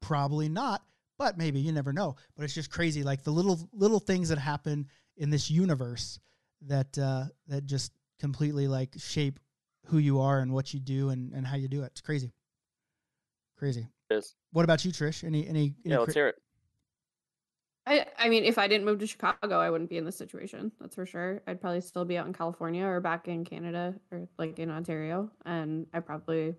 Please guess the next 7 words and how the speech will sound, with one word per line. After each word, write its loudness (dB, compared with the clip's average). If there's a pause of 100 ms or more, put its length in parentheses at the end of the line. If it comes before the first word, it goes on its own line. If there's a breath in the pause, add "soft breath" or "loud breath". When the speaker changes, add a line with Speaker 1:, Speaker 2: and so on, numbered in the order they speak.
(320)
Speaker 3:
just -8
would 2
have -4
never -2 (1000)
made 0
this -6
connection. -6